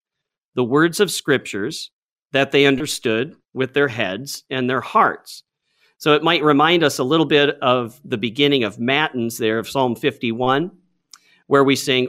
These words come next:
"O Lord, open my lips, and my mouth will declare your praise." Well, now Luther was helping the people to be able to do that, to open their lips and declare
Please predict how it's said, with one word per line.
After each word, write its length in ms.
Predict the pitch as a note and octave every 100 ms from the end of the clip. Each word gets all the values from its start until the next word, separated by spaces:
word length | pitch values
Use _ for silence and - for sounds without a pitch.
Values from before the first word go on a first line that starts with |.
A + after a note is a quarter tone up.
| -
"O 100 | D#3+
Lord, 440 | D#3 F3 F3+ F3 -
open 400 | F3 F#3 F#3 D#3
my 220 | D3 C#3
lips, 560 | C3+ E3 D3 - - -
and 160 | C3+
my 160 | B2 A#2+
mouth 500 | A#2+ C3+ D3+ D#3+ -
will 160 | C#3+ C3
declare 540 | C3 - D3+ C3 C3
your 200 | A#2 A2
praise." 520 | - E3 D3 F#2+ F#2
Well, 160 | A#2+ A#2
now 220 | C#3+ E3+
Luther 600 | C3+ D3 A3+ C#4 F3 C3
was 220 | B2 B2
helping 640 | - F#3+ A#3+ - F#2 B2 - _ _ _ _ -
the 120 | C#3
people 800 | - A#3 B3+ B3+ F#2+ G2+ G3 - _ _ -
to 300 | - A#2+ C#3
be 240 | D3+ F#3 A2+
able 300 | G#2+ C3+ D#3
to 160 | G#3+
do 240 | F#3+ C#4 D4
that, 280 | G#2+ -
to 140 | - C#3+ C3
open 440 | C3 C3+ F3 E3+ D#3+
their 320 | A#3+ D#4+ D4
lips 480 | C3+ - - - -
and 200 | D3+ C#3+
declare 680 | D#3 D#3+ - D3+ D3 C#3+